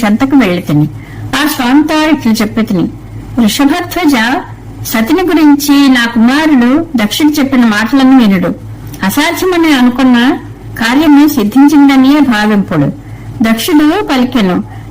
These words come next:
"నేను నా కుమార్తెను భగవంతుడైన శివునికే ఇచ్చేదను.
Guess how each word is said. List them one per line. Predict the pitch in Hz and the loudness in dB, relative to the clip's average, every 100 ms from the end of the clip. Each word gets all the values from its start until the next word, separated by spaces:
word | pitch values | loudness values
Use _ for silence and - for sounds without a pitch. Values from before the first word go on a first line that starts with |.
| 262 | 0
"నేను | 285 302 285 | 4 4 4
నా | 277 269 | 4 0
కుమార్తెను | 226 269 330 - 320 302 | 0 0 -2 0 2 4
భగవంతుడైన | 269 208 262 349 359 330 311 277 | 4 0 0 -2 -2 0 2 2
శివునికే | 277 208 254 269 294 | 2 2 2 2 2
ఇచ్చేదను. | 285 - 220 196 170 | 0 0 -2 -2 -2